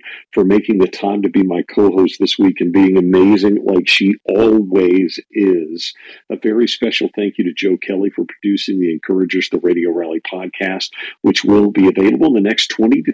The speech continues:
thirty minutes. And thank you to Joe Kelly and Just Joe Productions for creating our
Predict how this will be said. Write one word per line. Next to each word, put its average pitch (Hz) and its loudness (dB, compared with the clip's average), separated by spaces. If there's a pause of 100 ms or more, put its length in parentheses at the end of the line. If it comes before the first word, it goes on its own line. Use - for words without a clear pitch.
thirty 113 4
minutes. 113 -2
And 92 -4
thank 107 -4
you 101 0
to 90 0
Joe 90 2 (140)
Kelly 98 2 (420)
and 90 -2 (160)
Just 87 -2
Joe 87 4
Productions 82 -2
for - -2
creating 85 0
our 80 -6